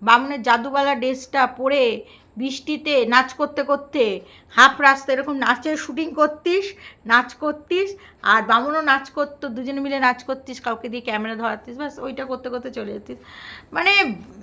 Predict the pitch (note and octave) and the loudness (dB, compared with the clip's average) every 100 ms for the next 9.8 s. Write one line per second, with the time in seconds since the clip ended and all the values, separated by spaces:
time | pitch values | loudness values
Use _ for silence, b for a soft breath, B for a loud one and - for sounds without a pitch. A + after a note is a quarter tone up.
0 | - - F#4 G4 G#4 G4+ C4+ C4+ F#4 F4+ | -8 2 6 6 4 6 4 4 -2 4
1 | F#4 F4+ F4 F4 E4 G#3 - G3 F#3+ G#3+ | 6 6 4 -2 0 -2 -2 -6 2 4
2 | C4 D#4+ E4+ E4+ E4+ D#4+ E4+ E4+ D#4+ C#4 | 4 2 -2 -2 -2 -4 -4 0 2 2
3 | C#4 D#4 D4+ C4+ B3+ D4 C4+ A#3 C#4 D#4 | 0 -6 -2 -4 -2 -8 -6 -6 -6 -8
4 | - B B B - C4+ D#4+ D4+ C#4+ C4 | -10 B B B -10 -4 0 4 4 4
5 | D4 C#4+ A#3+ A3 G#3+ C#4 D#4 D#4 E4 D#4 | -2 0 0 4 4 4 -2 0 0 -2
6 | - D4 D4 D4+ D#4+ B B - C4+ C#4 | -4 -4 -2 -4 -4 B B -4 -2 -2
7 | - D#4+ D#4+ A3+ G#3+ G#3+ A#3+ E4 D#4+ D#4+ | 0 2 2 0 2 4 4 2 2 2
8 | D#4 A3+ B4+ A#3+ C4+ C#4 C4+ D4 C#4+ D4 | 6 6 6 4 2 2 0 -2 0 0
9 | - - G#3+ B3 B3+ A#3 A3+ A3 | 0 0 0 -2 0 0 0 -10